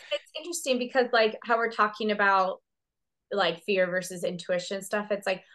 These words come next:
we have I V F patients and we have yet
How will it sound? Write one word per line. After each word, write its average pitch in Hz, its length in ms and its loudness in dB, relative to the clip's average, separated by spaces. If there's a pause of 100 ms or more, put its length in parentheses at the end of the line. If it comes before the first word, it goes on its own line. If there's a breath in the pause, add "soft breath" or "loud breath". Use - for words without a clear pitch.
(180 soft breath)
we 247 640 -4
have 202 400 2
I 190 240 2
V 185 120 -4
F 175 160 -2 (160)
patients 175 480 -6 (100)
and 180 340 -6 (260)
we 214 240 0
have 208 280 2 (120)
yet 190 220 2